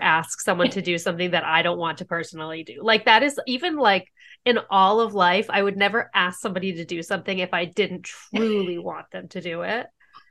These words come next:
Speaker 2: Well, I finally was okay with it. I finally settled into it. But that podcast, I don't even know what number, where it is, how it was, but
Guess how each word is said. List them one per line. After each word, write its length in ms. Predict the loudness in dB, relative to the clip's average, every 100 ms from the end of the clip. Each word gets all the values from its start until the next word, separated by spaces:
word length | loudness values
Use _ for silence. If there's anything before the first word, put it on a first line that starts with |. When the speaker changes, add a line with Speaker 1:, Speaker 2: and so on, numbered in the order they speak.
| _
Speaker 2:
Well, 560 | 4 6 8 6 0 0
I 120 | 4 4
finally 520 | 8 8 8 6 6
was 240 | 6 6 6
okay 400 | 6 6 8 8
with 160 | 6
it. 200 | 2 2
I 100 | 0
finally 300 | 2 4 4
settled 380 | 4 4 4 4
into 240 | 4 4 2
it. 100 | 0
But 200 | -2 6
that 300 | 8 8 6
podcast, 600 | 4 6 4 0 0 0
I 100 | 6
don't 160 | 8 8
even 220 | 8 8
know 240 | 8 10
what 260 | 10 6 4
number, 400 | 4 6 8 8
where 300 | 8 6 4
it 100 | 4
is, 300 | 4 2 -2 -12 -16 -6
how 220 | 4 6 6
it 40 |
was, 340 | 6 6 4
but 260 | 2 0